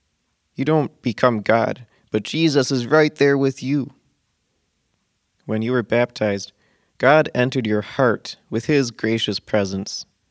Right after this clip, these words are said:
Today, as you're hearing God's word,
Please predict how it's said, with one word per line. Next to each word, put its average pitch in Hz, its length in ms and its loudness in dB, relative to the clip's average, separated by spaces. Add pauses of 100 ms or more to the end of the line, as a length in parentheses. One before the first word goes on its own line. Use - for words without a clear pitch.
(960)
Today, 107 560 -2 (800)
as 120 320 0 (160)
you're 151 300 6
hearing 151 400 2
God's 135 360 6
word, 135 320 2